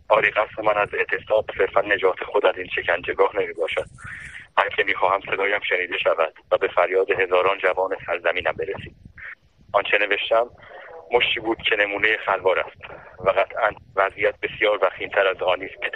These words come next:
تصور کنید. باز می‌گویم برای انقلاب هر روز دیرتر می‌شود. همین امروز هم اگر سرزمینمان را آزاد کنیم، سالها باید تلاش کنیم تا دست کم به چهل سال پیش بازگردیم.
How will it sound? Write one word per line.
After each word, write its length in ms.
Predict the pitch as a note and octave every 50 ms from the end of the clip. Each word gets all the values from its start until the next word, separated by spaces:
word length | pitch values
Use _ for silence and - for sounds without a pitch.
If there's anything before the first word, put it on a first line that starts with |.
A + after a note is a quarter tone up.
| F#2
تصور 360 | F2 - F2+ F2 E2+ F2 E2+ -
کنید. 280 | - G2 F#2 - - - - _ _ _ - - _ - - - _ _ _ -
باز 200 | G#2+ G2+ G2+ -
می‌گویم 380 | G2 G2 F#2 - F2 D#2 D2+ - - _ - - - - - - - -
برای 300 | - F#2 F2+ F2 G2+ G2+
انقلاب 440 | G2 G2 F#2+ F#2+ F#2+ G#2 G#2+ A2 A2 - - - - - - - - -
هر 140 | - G2+ F#2+
روز 220 | - - - G2+ -
دیرتر 340 | - F2 - - F#2+ E2
می‌شود. 440 | D#2 D#2+ D#2+ - - D#2+ D#2+ D#2 D2+ - - - - - - - - - - _ -
همین 260 | G#2 G#2+ A2 G#2 G#2+
امروز 240 | G#2 G#2 G#2 A2 A2+ - -
هم 140 | G#2+ G2 G2+ F#2+
اگر 220 | F#2+ F#2 G2 F#2 F2+ -
سرزمینمان 640 | G#2 F#2 F#2+ F#2 F#2+ G2 G#2 G2+ G2 F#2 F#2 F2+ E2+
را 100 | F#2+ F#2
آزاد 320 | F2+ F2 E2+ - F#2 -
کنیم، 300 | - - F#2 - G2 G2+ - - - - - - _ _ -
سالها 300 | G#2 F#2+ G2 - G2+ G2
باید 240 | G2 G2+ G2 G2 -
تلاش 360 | G2 G2 F#2+ G2+ G2+ G2 -
کنیم 260 | - F#2 F2+ F2 E2+ - - -
تا 100 | - F#2
دست 320 | F#2 F2+ F2+ - - - -
کم 140 | - F#2+
به 80 | F#2 F#2
چهل 240 | - - - F2+ F#2+ - -
سال 100 | F#2+ F#2+
پیش 340 | - - - - F2 - -
بازگردیم. 600 | E2 D#2+ D#2 D2+ - - E2+ E2 - F2 D#2